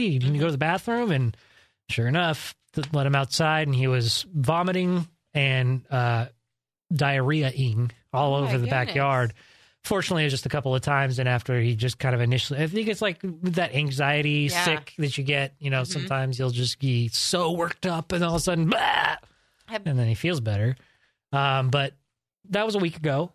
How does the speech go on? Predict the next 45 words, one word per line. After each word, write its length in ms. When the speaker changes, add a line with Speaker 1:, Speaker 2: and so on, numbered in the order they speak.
Speaker 1:
so 280
Speaker 2:
Yeah. 40
Speaker 1:
he 160
seems 460
to 80
be 420
doing 360
better. 300
We, 300
we 100
had 200
a 160
shit 460
in 280
the 100
crate 460
incident 600
over 140
Speaker 2:
Oh, 280
Speaker 1:
the 40
weekend, 240
Speaker 2:
no. 500
Speaker 1:
which 200
was 220
pretty 320
awful. 480
Speaker 2:
Those 220
are 200
always 340
Speaker 1:
That 260
was 340
Speaker 2:
horrible. 100
Speaker 1:
completely 720
my 160
fault, 340
though, 200
because 400
we 80
Speaker 2:
Mm-hmm. 20
Speaker 1:
didn't 220
do 220
his 440
normal 320
routine 840
where 440